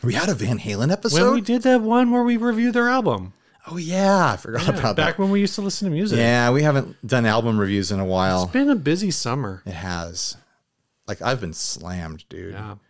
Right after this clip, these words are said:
Speaker 1: It's so busy. Did we accomplish anything with this topic?
Speaker 2: No! So let's move on.
Speaker 1: <laughs>
Speaker 2: This guitar was sent by Greg Straub. Actually, this was sent to me, uh, 'cause this was posted on the Reverb Instagram.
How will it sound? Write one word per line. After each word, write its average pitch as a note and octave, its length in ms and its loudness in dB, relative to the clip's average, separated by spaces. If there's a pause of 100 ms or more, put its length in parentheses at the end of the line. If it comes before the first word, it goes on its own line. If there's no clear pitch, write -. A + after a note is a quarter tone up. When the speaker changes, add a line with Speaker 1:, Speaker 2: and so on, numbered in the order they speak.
(260)
Speaker 1:
It's G#2+ 100 -14
so - 200 -8
busy. F2+ 460 -8 (1300)
Did E3 160 2
we C4 280 6 (180)
accomplish C#3 540 0
anything G3+ 380 2
with G3 120 0
this F#3+ 160 -4
topic? G3+ 460 -2
Speaker 2:
No! G3 1000 4
So - 160 -2
let's G#3 240 2
move G3+ 240 4
on. C#3+ 640 2
Speaker 1:
<laughs> - 40 -20 (1200)
Speaker 2:
This G3 140 6 (100)
guitar G#3 480 4
was G3 140 4
sent G3+ 220 2
by F#3+ 200 4
Greg F#3 280 2
Straub. G#3+ 360 2
Actually, G#3+ 340 2
this F#3+ 220 2
was A3+ 120 0
sent A3 220 0
to G#3 100 0
me, A3 480 6
uh, E3 260 2
'cause E3 160 -8
this F3+ 160 -4
was A#3 120 0
posted - 280 0
on G3 80 2
the F3+ 80 2
Reverb D#3 400 0
Instagram. B2+ 680 -4